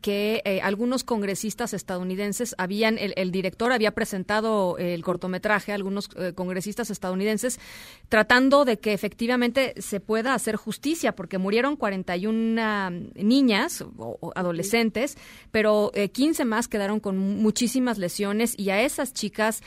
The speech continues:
eh, pues no se les ha hecho justicia y siguen viviendo en condiciones muy precarias y, y, y, y evidentemente pues la idea del director, leía esta mañana,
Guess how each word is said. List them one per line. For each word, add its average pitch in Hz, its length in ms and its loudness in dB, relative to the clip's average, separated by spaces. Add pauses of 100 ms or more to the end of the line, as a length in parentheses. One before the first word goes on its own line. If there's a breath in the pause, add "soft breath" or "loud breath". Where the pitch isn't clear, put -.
(320 loud breath)
eh, 190 320 0
pues 185 160 -4
no 240 180 4
se 254 140 -2
les 196 180 -4
ha 196 60 -2
hecho 196 180 -6
justicia 214 800 -2
y 185 320 -2
siguen 226 440 0
viviendo 196 340 0
en 220 80 -2
condiciones 196 640 -4
muy 208 180 4
precarias 190 800 0
y, 180 260 -6
y, 175 400 -8
y, - 80 -14
y 180 80 -2
evidentemente 190 600 -2
pues 175 160 -6
la 175 100 -6
idea 185 380 0
del 180 160 -6
director, 180 420 -2
leía 180 220 -2
esta 180 160 -6
mañana, 185 440 -2